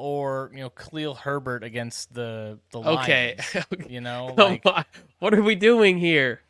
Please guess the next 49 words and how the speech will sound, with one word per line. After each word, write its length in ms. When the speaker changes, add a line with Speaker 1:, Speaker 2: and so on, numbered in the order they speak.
Speaker 1:
I 100
mean, 60
that's 180
a 60
legitimate 500
question. 420
That's 180
one 180
I 180
have 260
to 80
deal 240
with. 200
Speaker 2:
Breece 320
Hall 320
or 80
Devin 320
Singletary. 680
I 100
mean, 160
we're 100
naming 320
Speaker 1:
No, 80
Speaker 2:
guys 240
Speaker 1:
yeah, 200
Speaker 2:
that, 100
that 120
should 120
Speaker 1:
that's 80
Speaker 2:
never 340
be 140
Speaker 1:
for 60
Speaker 2:
in 60
the 60
Speaker 1:
sure. 100
Speaker 2:
same 200
conversation. 640
Speaker 1:
I 20
mean, 120
Herbert's 300
a 60
starter. 440
Herbert 300
gets 200
double-digit 480
carries. 400
I 20
mean, 140
that's, 280